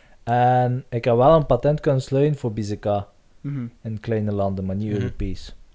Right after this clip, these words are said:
Speaker 1: In Europa mocht ik niet, maar wel in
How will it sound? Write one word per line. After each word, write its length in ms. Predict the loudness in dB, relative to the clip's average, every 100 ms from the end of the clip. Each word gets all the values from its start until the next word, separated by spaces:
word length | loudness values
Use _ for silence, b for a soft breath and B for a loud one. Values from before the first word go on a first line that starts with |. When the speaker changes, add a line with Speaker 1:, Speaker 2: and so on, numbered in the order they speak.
| -20 _ -8
Speaker 1:
In 160 | -2
Europa 280 | 0 2 2
mocht 240 | 0 -2
ik 100 | -6
niet, 220 | -4 -4 -4 _ _ _ _
maar 140 | -4
wel 160 | -2 -2
in 480 | -2 -4 -6 -8